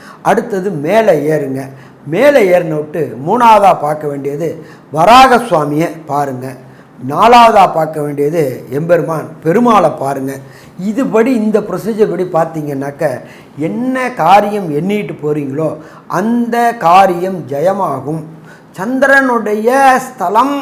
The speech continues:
அப்படின்றது எம்பெருமான் பெருமாளுடைய ஸ்தலம். அதனால தான் சொல்லுவாங்க, "திருப்பதி போனால் திருப்பம் வரும்" அப்படிம்பாங்க. கண்டிப்பா திருப்பம் வருமா?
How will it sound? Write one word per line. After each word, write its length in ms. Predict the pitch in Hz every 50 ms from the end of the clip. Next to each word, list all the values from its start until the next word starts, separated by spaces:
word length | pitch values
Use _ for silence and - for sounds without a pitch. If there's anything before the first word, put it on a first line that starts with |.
| 240 -
அப்படின்றது 600 | 180 170 156 160 175 175 165 160 170 180 214 220
எம்பெருமான் 520 | 170 151 160 165 175 160 156 160 170 190 190 - - - - - -
பெருமாளுடைய 760 | 147 135 135 143 156 151 147 135 127 120 120 123 151 170 165
ஸ்தலம். 500 | - - - - - - 131 139 147 143 - - - - - - - - - -
அதனால 400 | - 156 165 175 170 165 165 165
தான் 200 | 185 214 214 -
சொல்லுவாங்க, 460 | - 165 165 175 170 165 165 202 214
"திருப்பதி 440 | 208 - 196 185 160 175 185 165 160
போனால் 400 | 147 156 156 151 175 190 190 190
திருப்பம் 400 | 175 170 165 160 165 170 156 151
வரும்" 300 | 139 143 143 151 160 160 151 131
அப்படிம்பாங்க. 600 | 131 131 135 139 143 139 135 131 135 139 143 135 - - - - - - -
கண்டிப்பா 600 | - 185 214 240 240 233 185 185 180 - 226 220
திருப்பம் 440 | 202 - 175 175 175 - 165 156 143
வருமா? 340 | 135 131 131 131 156 180